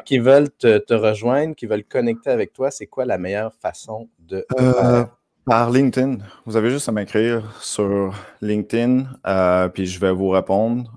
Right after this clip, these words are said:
Speaker 2: Euh, je laisserai pas mon mail parce que je me suis tellement inscrit à des infolettes que ma boîte de réception est juste...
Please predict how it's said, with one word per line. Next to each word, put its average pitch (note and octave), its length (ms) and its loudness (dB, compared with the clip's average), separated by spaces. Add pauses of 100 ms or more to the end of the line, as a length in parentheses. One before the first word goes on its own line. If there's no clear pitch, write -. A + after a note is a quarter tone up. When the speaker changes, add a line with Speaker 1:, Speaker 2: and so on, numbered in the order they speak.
(120)
Speaker 2:
Euh, F2 340 -4
je - 160 -12
laisserai - 220 -10
pas A2 140 -2
mon G#2 160 -2
mail G#2 300 2
parce F2+ 220 -2
que F2 260 2
je E2+ 100 -10
me F2+ 40 -6
suis F2 320 -4
tellement G2 520 0
inscrit G2 340 -2
à G#2 40 6
des G2 120 0
infolettes F#2+ 560 2
que F2 400 2
ma E2+ 120 -2
boîte G2 180 4
de F#2+ 40 6
réception F#2 460 -2
est F2 80 -2
juste... F2+ 340 -6